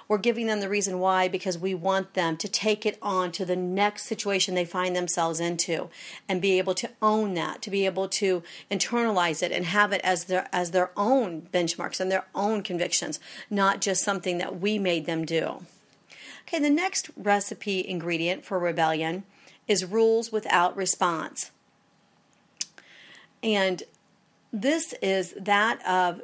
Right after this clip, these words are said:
developing rules without ever letting our children question those rules, without ever letting them respond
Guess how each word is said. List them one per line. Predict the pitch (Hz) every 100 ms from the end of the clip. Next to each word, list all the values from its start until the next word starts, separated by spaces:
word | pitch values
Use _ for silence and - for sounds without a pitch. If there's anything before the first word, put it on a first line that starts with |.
| 196
developing | 180 208 233 294 277
rules | 196 202 185 190
without | 196 185 190 180 -
ever | 214 262
letting | 254 240 240
our | 233
children | - 196 175 180
question | 170 - 185 - 170 151 160
those | 208 175 170 170
rules, | 160 160 - - - - _ - - -
without | 208 196
ever | 190 214 247
letting | 220 220 196
them | 180
respond | 190 - - 196 170 160 175